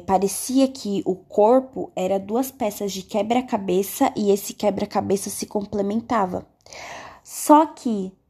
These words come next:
e, e era muito grande a química, é muito grande, é, né, até hoje um pouco assim, mais ou menos. É muito grande a química, é muito grande esse negócio do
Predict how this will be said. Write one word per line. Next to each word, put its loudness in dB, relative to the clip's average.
e, 2
e 6
era 8
muito 0
grande -2
a -2
química, 2
é 2
muito -2
grande, 0
é, 0
né, 0
até -4
hoje -2
um -8
pouco -16
assim, -10
mais -6
ou -8
menos. -8
É 6
muito 0
grande 2
a -14
química, 4
é 6
muito -4
grande -2
esse 4
negócio 4
do -8